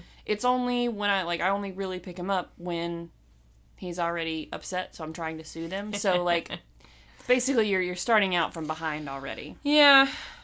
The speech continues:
Speaker 2: and I'm okay with it because he, as I told Katie, he is really cute when he cries.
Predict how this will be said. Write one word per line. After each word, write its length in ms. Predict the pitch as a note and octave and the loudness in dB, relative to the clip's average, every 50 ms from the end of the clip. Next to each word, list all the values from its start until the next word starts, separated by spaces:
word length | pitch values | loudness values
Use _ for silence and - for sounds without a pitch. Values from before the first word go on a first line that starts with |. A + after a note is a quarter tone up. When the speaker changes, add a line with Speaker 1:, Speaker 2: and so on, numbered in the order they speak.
| - - - - - - | -20 -20 -20 -16 -6 -4
Speaker 2:
and 140 | C4+ C4+ C#4 | -2 0 2
I'm 180 | D4 D4 C#4+ C#4 | 2 2 2 2
okay 320 | A3+ G3+ - F#3+ E3+ E3 | 0 0 -2 -2 -2 -2
with 220 | E3 E3 E3+ - | -2 -4 -4 -6
it 240 | F3+ F3 E3+ - - | -4 -4 -4 -4 -4
because 500 | G3 F#3 F3+ - G3 F3+ F3+ F3+ F3+ F3 - | -6 -6 -6 -6 -6 -6 -4 -4 -6 -8 -8
he, 400 | - G3 F#3+ F#3+ F#3+ F#3+ F#3+ - | -8 -8 -6 -6 -6 -6 -6 -4
as 140 | F#3+ F#3 F3+ | -4 -4 -2
I 100 | F#3+ F#3 | -4 -6
told 240 | F#3 - F3+ F3 - | -6 -8 -10 -8 -8
Katie, 240 | - E3 D#3+ E3 E3 | -6 -6 -6 -6 -8
he 100 | D#3+ F#3+ G3 | -8 -8 -10
is 200 | G3 F3+ - - | -10 -10 -10 -10
really 240 | E3+ F3 F3 F#3+ | -8 -8 -8 -8
cute 220 | - - - G3 - | -10 -10 -10 -10 -8
when 80 | A#3 | -8
he 80 | B3 C4+ | -8 -8
cries. 760 | C4+ - G3 F3+ F3+ F3 F3 F3 F3+ F3 F3+ F#3 F#3 - - | -8 -6 -4 -2 -2 -2 -2 -4 -4 -6 -8 -8 -10 -12 -14